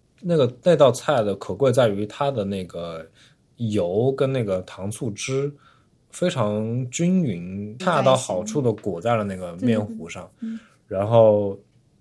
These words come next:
Speaker 1: 它又不像那种勾了很重的芡那种糊糊，就是
Speaker 2: 嗯，它是一个透明的。
Speaker 1: 一口，对，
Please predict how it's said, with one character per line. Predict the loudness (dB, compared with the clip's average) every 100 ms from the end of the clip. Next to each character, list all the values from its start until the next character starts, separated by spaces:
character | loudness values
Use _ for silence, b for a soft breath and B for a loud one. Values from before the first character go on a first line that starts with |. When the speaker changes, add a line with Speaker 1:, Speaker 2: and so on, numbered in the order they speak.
| _ _
Speaker 1:
它 | -2 4
又 | 6
不 | 4
像 | 2 2 2
那 | 0
种 | 0 -2 -4 -4
勾 | 2 4
了 |
很 | 2 -4
重 | -4 -2
的 | -2
芡 | -2 -2 0 0
那 | 0
种 | -6 -10
糊 | -14 -16 -14
糊， | -14 -2
就 | 2 6
是 | 6
Speaker 2:
嗯， | 4
它 | 0 -4
是 | -4
一 |
个 | -2
透 | 4 6 6
明 | 4 0
的。 | 2
Speaker 1:
一 |
口， |
对， | 2